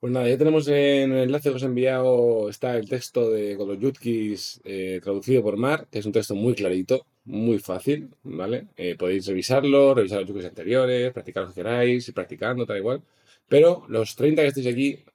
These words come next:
intentad, por favor, seguir las clases, ¿vale?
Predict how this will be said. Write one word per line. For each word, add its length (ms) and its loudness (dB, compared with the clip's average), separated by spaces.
intentad, 540 -4
por 80 -20
favor, 240 -2
seguir 180 -6
las 100 -10
clases, 420 -16
¿vale? 280 -6